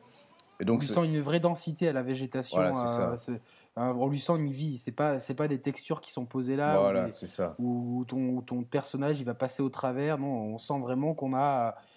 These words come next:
Speaker 2: que, qu'il y a une physique vraiment particulière
Speaker 1: C'est
Speaker 2: qui a
Speaker 1: ça.
Speaker 2: été donnée, euh, aux végétations avec lesquelles on, on interagit
Speaker 1: Bah,
Speaker 2: directement. Et ça, c'est
Speaker 1: et
Speaker 2: fort.
Speaker 1: voilà, et surtout, voilà, on interagit directement et c'est bien exploité parce qu'on le, on le voit à un moment donné, il se cache dans le,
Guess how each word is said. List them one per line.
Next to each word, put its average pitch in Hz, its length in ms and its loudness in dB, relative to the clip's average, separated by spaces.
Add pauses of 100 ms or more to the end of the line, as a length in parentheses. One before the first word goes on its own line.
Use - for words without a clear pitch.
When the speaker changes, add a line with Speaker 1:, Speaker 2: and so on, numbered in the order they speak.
(220)
Speaker 2:
que, 123 120 0
qu'il 120 160 -2
y 127 60 2
a - 20 0
une 123 60 -4
physique 156 500 -2
vraiment 131 380 0
particulière 139 560 -2
Speaker 1:
C'est - 80 0
Speaker 2:
qui - 60 0
a - 20 4
Speaker 1:
ça. 92 80 0
Speaker 2:
été 113 100 -6
donnée, 127 400 -2
euh, 110 380 0
aux 107 120 -4
végétations 113 600 -8
avec 131 140 -8
lesquelles 123 260 -6
on, 107 300 -6
on 104 80 -6
interagit 107 440 -6
Speaker 1:
Bah, 87 80 0
Speaker 2:
directement. 95 500 -2
Et - 40 -12
ça, - 120 -14
c'est 90 120 -6
Speaker 1:
et - 20 2
Speaker 2:
fort. 104 140 4
Speaker 1:
voilà, 98 160 4
et 87 40 -2
surtout, 90 280 -4
voilà, 110 200 4
on 95 140 0
interagit 98 520 0 (140)
directement 101 600 2
et 110 40 0
c'est - 160 -4
bien 98 140 2
exploité 98 400 0
parce - 180 -6
qu'on 95 120 0
le, 92 100 2
on 92 140 0
le 92 100 0
voit 95 140 2
à 110 40 4
un 101 40 0
moment 95 100 0
donné, 95 240 2
il 101 80 0
se 98 140 -4
cache 98 320 -2
dans 90 160 -2
le, 85 280 0